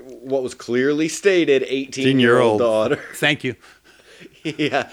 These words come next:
Speaker 1: they get that out of the way right up front.
Speaker 2: 'Cause they, before they told us, uh, we got to see her naked.
Speaker 1: Uh-huh.
Speaker 2: And we needed to know how we felt about that real quick.
Speaker 1: <laughs> Yeah,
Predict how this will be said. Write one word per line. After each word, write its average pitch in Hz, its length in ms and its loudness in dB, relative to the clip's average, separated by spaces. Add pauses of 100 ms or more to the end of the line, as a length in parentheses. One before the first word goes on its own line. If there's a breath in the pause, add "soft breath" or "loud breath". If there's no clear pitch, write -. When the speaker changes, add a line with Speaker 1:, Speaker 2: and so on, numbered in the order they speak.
(180)
Speaker 1:
they 160 160 2
get 151 180 0
that 147 160 2
out 135 160 0
of 123 60 -4
the 127 80 -2
way 123 200 0
right 117 320 -2
up 101 180 -6
front. - 120 -8
Speaker 2:
'Cause - 180 2
they, 165 180 0
before 165 440 2
they 151 120 2
told 160 280 0
us, - 300 -2
uh, 104 500 0
we 123 120 -4
got 120 220 -2
to 117 100 -4
see 139 260 -4
her 110 100 -4
naked. 104 540 -6 (180)
Speaker 1:
Uh-huh. 139 320 -8 (120)
Speaker 2:
And 127 160 0
we 165 80 4
needed 139 300 2
to 139 60 -2
know 139 180 2
how 135 120 0
we 147 120 -4
felt - 300 -2
about 104 300 -4
that 101 180 -4
real 143 300 4
quick. - 480 0
Speaker 1:
<laughs> - 0 -
Yeah, 175 360 -4